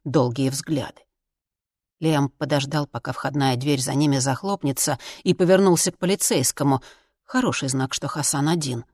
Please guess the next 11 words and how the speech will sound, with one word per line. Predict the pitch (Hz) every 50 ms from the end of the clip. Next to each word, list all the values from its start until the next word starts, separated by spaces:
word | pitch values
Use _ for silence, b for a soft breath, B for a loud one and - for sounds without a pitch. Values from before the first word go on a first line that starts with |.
| _ _ _ _ -
подумал | 131 123 120 131 123 120 123 - -
он. | - 131 117 117 _ _ _ _ _ _ _
«Арестовывать | - 185 147 139 - - - 156 156 185 175 147 139 131 - - b b b b
приехало | - 156 151 143 147 - - 151 147
бы | 143 143 160
несколько | 165 196 220 185 - - 127 - - 123
человек». | - - 127 120 120 110 113 117 - _ _ _ _ _ _ _ _ _ _ _ _ _ _ _ _ _ _ _ _ -
«Тебе | - 196 196 175 160 185 180 175 170 165 160
есть | 135 - - - -
чем | - - 147 131 131
гордиться», — | 123 139 127 127 120 117 113 117 - - - - - -